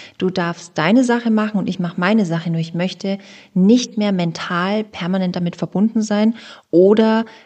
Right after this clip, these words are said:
möchte belastet sein durch das Ganze, wenn ich diese Personen eben auch gesehen habe oder diese Person gesehen habe.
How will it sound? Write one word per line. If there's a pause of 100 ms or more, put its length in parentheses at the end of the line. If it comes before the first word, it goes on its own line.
(200)
möchte
belastet
sein
durch
das
Ganze,
wenn
ich
diese
Personen
eben
auch
gesehen
habe
oder
diese
Person
gesehen
habe.